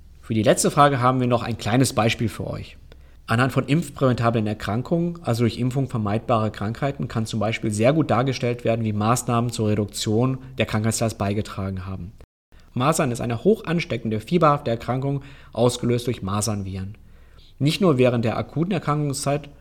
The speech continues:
nein, auch nach einer Maserninfektion können schwerwiegende Folgen auftreten. Es kann zu einer Hirnhautentzündung kommen, die sehr häufig tödlich enden kann. Das heißt, eine Reduktion der Masernansteckung ist für die Bevölkerungsgesundheit sehr, sehr wichtig. Neunzehnhundertneunzig konnten insgesamt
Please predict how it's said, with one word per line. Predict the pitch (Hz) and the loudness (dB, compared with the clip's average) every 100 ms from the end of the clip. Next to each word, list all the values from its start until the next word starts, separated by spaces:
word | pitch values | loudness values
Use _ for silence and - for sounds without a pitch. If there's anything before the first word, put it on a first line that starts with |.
| - | -8
nein, | 107 107 170 185 - | -4 -2 -2 -4 -4
auch | 127 123 - - | 2 2 0 -10
nach | 135 120 135 180 - | -4 2 4 4 0
einer | 120 110 107 | -6 -4 -2
Maserninfektion | 110 113 123 123 - 131 - 143 | -2 0 -2 -4 -6 -8 -4 -4
können | 127 117 | -2 -2
schwerwiegende | - 120 127 131 131 127 123 | 0 2 2 0 -2 -2 -2
Folgen | - 107 113 107 | 0 0 0 -2
auftreten. | 101 95 - - 85 - - - - - | -6 -8 -10 -12 -12 -14 -16 -20 -18 -10
Es | - | 0
kann | 131 | 0
zu | 147 | 2
einer | 123 127 | 2 2
Hirnhautentzündung | 120 180 156 123 - 104 104 | 4 6 6 4 0 -2 -4
kommen, | - 123 127 | -2 -2 0
die | 104 | 0
sehr | 113 131 131 | 2 2 2
häufig | 127 123 | -2 -2
tödlich | - 131 123 - | -2 -2 -2 -4
enden | 143 127 113 | -4 -4 -6
kann. | - 76 - - - - - - - - - | -10 -12 -16 -20 -20 -20 -20 -20 -20 -20 -8
Das | 107 117 | -4 2
heißt, | 131 165 - - - | 2 2 -2 -18 -6
eine | 120 120 | 0 2
Reduktion | 117 120 - - 139 180 | 4 2 0 2 4 4
der | 113 | 4
Masernansteckung | 110 139 170 156 151 - 147 143 | 4 4 2 0 -2 -2 -2 -2
ist | 123 | -4
für | - | -2
die | 117 | -2
Bevölkerungsgesundheit | 107 117 120 139 - 113 123 117 113 | 0 0 0 -2 -4 -4 -2 -2 -2
sehr, | 104 98 113 120 | -2 2 6 6
sehr | 113 113 104 | 4 2 2
wichtig. | 107 - - - - - - - - - | -2 -6 -12 -14 -20 -20 -20 -20 -10 -4
Neunzehnhundertneunzig | 120 135 127 151 185 127 - | 0 2 4 4 4 0 -4
konnten | 123 120 117 | -4 -2 -4
insgesamt | 127 - 127 131 147 | -4 -4 -2 0 -2